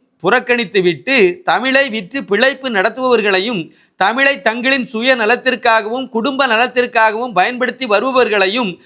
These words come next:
சீனாவின் கைக்கூலிகளாக செயல்படுபவர்களையும் அந்நிய நாடுகளின் அடு-, அடிவருடிகளாக நடப்பவர்களையும்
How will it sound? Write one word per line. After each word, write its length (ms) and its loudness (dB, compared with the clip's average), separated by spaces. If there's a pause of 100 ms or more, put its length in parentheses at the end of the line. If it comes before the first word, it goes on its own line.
(140)
சீனாவின் 720 0
கைக்கூலிகளாக 960 2 (100)
செயல்படுபவர்களையும் 1200 2 (200)
அந்நிய 400 0
நாடுகளின் 680 0 (200)
அடு-, 280 0 (120)
அடிவருடிகளாக 1040 2
நடப்பவர்களையும் 1000 0